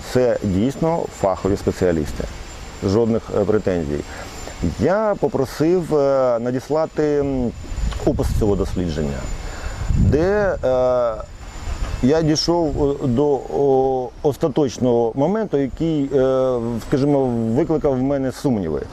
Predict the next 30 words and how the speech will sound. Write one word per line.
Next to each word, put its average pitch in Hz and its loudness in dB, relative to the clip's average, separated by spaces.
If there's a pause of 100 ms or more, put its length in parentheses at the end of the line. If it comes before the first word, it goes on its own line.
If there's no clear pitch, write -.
(260)
Річ 139 0
в - -10
тім, 202 2
що, 160 0
м, 139 0
е, 135 0
ці, 160 -2
е, 135 2
висновки 135 -2
будувалися, 123 0
но 127 2 (280)
на 131 4
розмовах, 131 2
на 123 0
опитуваннях 113 0
людей, 156 2 (280)
які 156 2
відвідували, 123 2
е, 92 -4 (1400)
органи 127 4
внут-, 110 0
внутрішніх 113 -2
справ. 76 -2 (840)
Але, 110 2 (240)
е, 90 4
зі 113 0
свого 123 0
досвіду 87 -2
я 104 2
знаю 90 -2